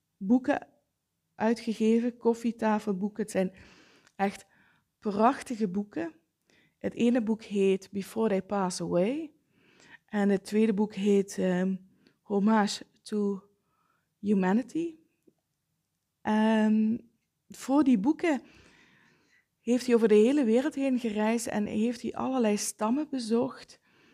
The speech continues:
die op het punt staan te verdwijnen, die op het punt staan opgeslokt te worden in de grote massa. En hij heeft, ehm, prachtige foto's van deze, ehm, mensen gemaakt.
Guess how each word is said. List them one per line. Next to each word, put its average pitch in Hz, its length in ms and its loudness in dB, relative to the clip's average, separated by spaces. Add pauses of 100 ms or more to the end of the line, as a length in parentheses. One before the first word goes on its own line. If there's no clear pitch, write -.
(260)
die 220 220 -2
op 214 80 0
het 214 220 -4
punt 339 340 4
staan 254 400 -4
te 233 120 -4
verdwijnen, 185 880 0
die 180 160 -2
op 185 60 -4
het 196 140 -4
punt 226 220 -4
staan 202 260 -4
opgeslokt 208 640 -4
te 202 100 -6
worden 185 320 0
in 190 120 -4
de 185 60 -4
grote 180 400 -6
massa. 180 600 -2 (640)
En 220 200 4
hij 214 260 6
heeft, 247 560 2
ehm, 196 440 0 (140)
prachtige 262 840 2
foto's 247 680 2 (580)
van 190 340 -4
deze, 180 600 0
ehm, 180 460 -6
mensen 196 400 0
gemaakt. 175 640 -4